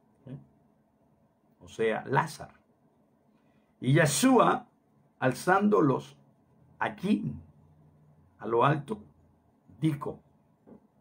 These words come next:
"Abba, Baruch Hashem, Todá te doy por haberme oído. Todá, Rabá, por haberme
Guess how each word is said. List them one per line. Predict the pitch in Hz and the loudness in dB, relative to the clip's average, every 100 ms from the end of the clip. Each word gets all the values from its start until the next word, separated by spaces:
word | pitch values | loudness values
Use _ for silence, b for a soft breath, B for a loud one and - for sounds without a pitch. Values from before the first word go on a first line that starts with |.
| _ _ _ _ _ - | _ _ _ _ _ 0
"Abba, | 180 175 104 - _ _ _ _ _ | 2 2 0 -4 _ _ _ _ _
Baruch | 104 127 | -8 -6
Hashem, | 123 - 131 - - _ _ _ _ _ _ _ _ | -6 -8 -10 -10 -18 _ _ _ _ _ _ _ _
Todá | - 151 156 214 240 - _ _ _ _ _ - | 2 4 6 6 4 0 _ _ _ _ _ -4
te | 156 147 | 2 4
doy | 156 185 214 214 - _ _ | 6 4 2 -2 -14 _ _
por | 120 117 | -2 0
haberme | 110 139 151 151 147 - _ | 2 2 2 -2 -8 -10 _
oído. | 123 127 127 117 95 - _ _ _ _ _ _ _ _ _ _ | 0 2 2 0 -8 -20 _ _ _ _ _ _ _ _ _ _
Todá, | 110 110 131 156 - _ _ _ _ | -4 0 2 2 -2 _ _ _ _
Rabá, | 110 101 101 104 113 143 - - _ _ _ | -16 -16 -10 -4 2 2 0 -14 _ _ _
por | 104 | -10
haberme | 104 101 123 143 151 170 | -8 -4 -2 -2 -4 -12